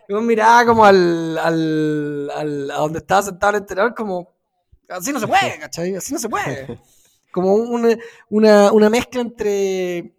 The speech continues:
Speaker 1: entre, no sé, impotencia y frustración, ¿cachai? Porque no, no, no teníais por dónde, ¿no? O sea, el, el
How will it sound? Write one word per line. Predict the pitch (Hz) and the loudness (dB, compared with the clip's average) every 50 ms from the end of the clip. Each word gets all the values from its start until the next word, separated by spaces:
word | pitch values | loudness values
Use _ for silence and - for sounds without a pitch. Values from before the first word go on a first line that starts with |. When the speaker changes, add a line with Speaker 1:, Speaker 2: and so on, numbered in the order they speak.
| _ | _
Speaker 1:
entre, | - 185 170 160 - 190 180 175 170 170 165 | -10 -10 -8 -6 -6 -4 -2 -2 -2 -2 -2
no | 156 160 | -4 -4
sé, | 156 - 262 262 233 208 | -4 -2 -2 -2 -2 -2
impotencia | 196 190 - - - 180 175 226 277 277 - - 302 | -2 -4 -6 -8 -8 -8 -6 -6 -6 -6 -6 -8 -8
y | |
frustración, | - - 240 - - - 165 - - - 330 381 320 208 156 | -6 -6 -8 -8 -8 -8 -10 -10 -8 -6 -6 -6 -6 -6 -10
¿cachai? | - - 170 - 190 185 | -12 -14 -18 -16 -16 -18
Porque | _ 190 170 _ - 185 | _ -20 -20 _ -14 -14
no, | 190 208 240 262 262 254 254 | -12 -12 -12 -12 -12 -12 -12
no, | 254 247 247 240 247 | -12 -12 -14 -12 -12
no | 254 254 | -12 -12
teníais | 240 262 277 320 - | -12 -10 -10 -10 -10
por | - 294 262 247 | -8 -8 -6 -4
dónde, | 320 403 381 240 190 | -2 -2 -2 -2 -2
¿no? | 175 175 | -2 -4
O | 170 | -4
sea, | - 220 220 202 - - - _ _ _ _ _ - | -4 -4 -6 -6 -8 -14 -20 _ _ _ _ _ -10
el, | - 196 - - - | -10 -10 -10 -10 -12
el | 226 | -12